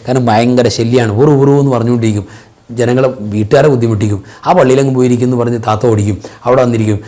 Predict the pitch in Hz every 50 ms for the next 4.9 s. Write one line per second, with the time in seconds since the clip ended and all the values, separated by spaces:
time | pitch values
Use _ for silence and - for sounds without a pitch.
0 | - - - - 120 120 127 143 147 131 120 - 123 95 110 113 110 107 98 87
1 | 85 - - - _ - - _ _ _ _ - 110 117 113 110 113 127 131 123
2 | 117 113 135 123 120 117 117 110 107 - 110 110 113 113 117 110 110 107 110 107
3 | 107 117 113 107 110 110 107 107 107 107 107 104 98 - - - - - 110 110
4 | 113 135 160 196 208 185 147 143 139 127 - 123 113 110 110 110 101 92